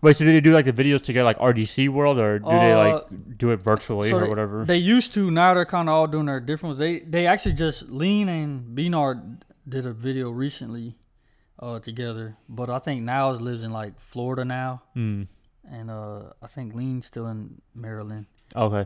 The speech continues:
Speaker 2: And
Speaker 1: Like, like, this channel, like, their channel is, like, like, the whole, uh, the whole team are just, like,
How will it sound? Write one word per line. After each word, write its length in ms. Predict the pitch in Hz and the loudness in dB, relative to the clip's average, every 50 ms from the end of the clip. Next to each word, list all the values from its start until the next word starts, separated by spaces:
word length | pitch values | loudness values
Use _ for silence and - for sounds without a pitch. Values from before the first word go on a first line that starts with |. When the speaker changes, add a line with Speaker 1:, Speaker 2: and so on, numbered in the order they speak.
| - | -4
Speaker 2:
And 80 | 120 113 | 0 6
Speaker 1:
Like, 200 | 151 160 175 156 | 8 8 8 8
like, 180 | 170 156 135 | 6 4 6
this 140 | 120 160 165 | 4 2 2
channel, 340 | - - 180 175 175 175 - - | 2 4 4 4 4 2 0 0
like, 220 | 139 139 127 113 | 2 0 0 0
their 160 | 120 127 139 | 2 2 2
channel 320 | 151 - - 156 147 143 139 | 2 2 0 0 0 0 0
is, 80 | 127 | 2
like, 160 | 113 120 117 104 | 2 2 2 2
like, 160 | 113 113 - | 0 0 0
the 80 | - | 0
whole, 440 | - - 139 156 160 160 160 - - _ - - - _ - - - | 0 4 4 6 6 4 2 -2 -8 _ -20 -20 -12 _ -6 -4 0
uh, 200 | 135 139 123 113 110 | 2 4 4 4 4
the 100 | - - | 2 2
whole 160 | 131 143 156 | 2 2 0
team 240 | 151 - 160 156 139 | 0 -2 -2 0 0
are 40 | |
just, 300 | 113 120 120 - - - | 0 0 -2 -4 -4 -4
like, 140 | 123 110 95 | -4 -4 -4